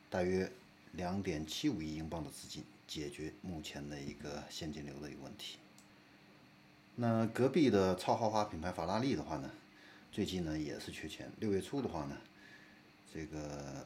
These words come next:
通过发行债券募集六点五亿欧元啊，然后用于补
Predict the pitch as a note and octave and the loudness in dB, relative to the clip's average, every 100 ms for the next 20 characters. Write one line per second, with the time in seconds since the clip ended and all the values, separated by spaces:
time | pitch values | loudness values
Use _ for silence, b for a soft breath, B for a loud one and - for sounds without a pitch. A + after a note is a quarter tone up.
0 | - - G2 C#3 - D#3 - G#2 G2+ G#2 | -8 -4 0 0 2 0 2 0 2 0
1 | - A#2+ - E2+ D#2+ D#2 D#2+ D2+ E2 E2+ | -2 -4 -6 -6 -6 -6 -6 -6 -4 -2
2 | E2 D#2+ C#2+ - E2 D#2 - - - - | -2 -4 -4 -6 -4 -6 -8 -12 -18 -18
3 | - - - - B B - D#2 F2+ E2+ | -16 -16 -16 -20 B B -6 -6 -2 -4
4 | D#2 F2+ D#2+ C#2 D2+ - D2 | -2 -2 -2 -4 -6 -6 -10